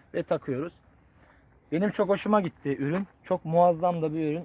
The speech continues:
Yani görüntü olarak da arabanın içerisine ayrı bir görüntü kattı arkadaşlar.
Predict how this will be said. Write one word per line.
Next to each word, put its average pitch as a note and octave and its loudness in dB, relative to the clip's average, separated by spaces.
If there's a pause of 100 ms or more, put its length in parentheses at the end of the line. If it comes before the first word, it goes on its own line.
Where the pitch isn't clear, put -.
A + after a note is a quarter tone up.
Yani D3+ -8
görüntü F3 -2
olarak E3+ 0
da D#3+ -4
arabanın E3+ 0
içerisine D#3+ -4
ayrı D3+ 2
bir F3+ -4 (260)
görüntü D3 -2
kattı - -4
arkadaşlar. F2 -6